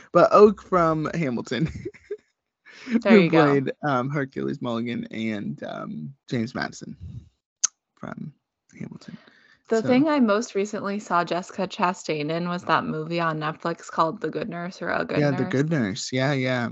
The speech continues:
Speaker 2: Yeah.
Speaker 1: Yeah. Very good.
Speaker 2: She was good
Speaker 1: Very good.
Speaker 2: in that.
Speaker 1: Yeah.
Speaker 2: So
Speaker 1: Yeah.
Speaker 2: we'll see.
Speaker 1: Um, what
Speaker 2: So
Speaker 1: do you
Speaker 2: it's
Speaker 1: have?
Speaker 2: starting
Speaker 1: What,
Speaker 2: the year
Speaker 1: yeah.
Speaker 2: off strong with some plays.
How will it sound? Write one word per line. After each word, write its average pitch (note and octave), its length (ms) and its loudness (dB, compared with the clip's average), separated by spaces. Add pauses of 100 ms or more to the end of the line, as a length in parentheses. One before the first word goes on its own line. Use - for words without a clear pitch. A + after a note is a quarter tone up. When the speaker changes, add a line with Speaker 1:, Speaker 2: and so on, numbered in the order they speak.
Speaker 2:
Yeah. G#2+ 280 -4 (200)
Speaker 1:
Yeah. C3 180 -10 (880)
Very C3 240 2
good. A2+ 340 -4 (140)
Speaker 2:
She C#4+ 80 0
was E4+ 240 4
good G3+ 220 0
Speaker 1:
Very A#3+ 120 -10
good. - 160 -10
Speaker 2:
in G#3 140 -4
that. C4+ 320 -8 (480)
Speaker 1:
Yeah. C#3+ 160 -6 (680)
Speaker 2:
So F#3+ 460 -8
Speaker 1:
Yeah. C#3+ 200 -2 (1400)
Speaker 2:
we'll A3+ 100 -8
see. C4 500 -8
Speaker 1:
Um, D#3+ 440 4
what F3+ 140 6
Speaker 2:
So A3 100 12
Speaker 1:
do A3+ 60 10
you A#3 60 10
Speaker 2:
it's G#3 80 2
Speaker 1:
have? F#3 60 4
Speaker 2:
starting G#4 300 6
Speaker 1:
What, G#4+ 100 6
Speaker 2:
the C#4+ 80 6
year C4+ 200 6
Speaker 1:
yeah. B3+ 100 10
Speaker 2:
off A#3+ 160 6
strong G3+ 480 4
with F3+ 120 -6
some F3 200 -8
plays. D3 760 -6